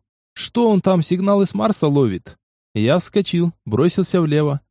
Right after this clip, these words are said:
Прямо было еще одно небольшое здание, но уже деревянное, с выбитыми окнами. Именно туда я и ввалился.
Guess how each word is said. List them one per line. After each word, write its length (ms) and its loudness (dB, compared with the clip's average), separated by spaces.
Прямо 380 0
было 200 2
еще 360 2
одно 220 0
небольшое 580 0
здание, 460 0
но 180 -2
уже 220 0
деревянное, 720 0
с 120 -10
выбитыми 480 0
окнами. 580 -4
Именно 440 2
туда 320 0
я 260 2
и 80 2
ввалился. 680 -2